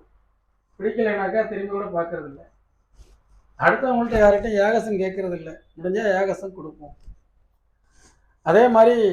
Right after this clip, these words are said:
ஒருத்தவங்கள்ட்ட போயிட்டு தரம் தாழ்ந்து செயல்படுறது இல்ல.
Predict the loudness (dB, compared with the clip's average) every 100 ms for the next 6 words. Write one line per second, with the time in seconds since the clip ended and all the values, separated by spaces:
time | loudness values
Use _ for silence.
0 | -2 -4 0 2 2 0 -2 0 0 0
1 | 0 -2 -8 _ _ _ _ 4 4 6
2 | 6 6 6 0 0 0 0 -2 -4 -4
3 | -6